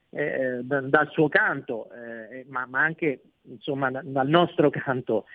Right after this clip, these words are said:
eh, vuole proteggere la dignità della donna. In questo c'è un punto comune con, credo, con la nostra visione, quindi non, eh, nulla, nulla question. Ma la cosa che a me veramente rima-, fa, fa rimanere di stucco è che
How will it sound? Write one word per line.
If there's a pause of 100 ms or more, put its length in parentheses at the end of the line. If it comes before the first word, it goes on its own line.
(200)
eh,
vuole
proteggere
la
dignità
della
donna.
In
questo
c'è
un
punto
comune
con, (500)
credo,
con
la
nostra
visione, (120)
quindi
non, (680)
eh,
nulla,
nulla
question.
Ma
la
cosa
che
a
me
veramente
rima-,
fa,
fa
rimanere (160)
di
stucco (440)
è
che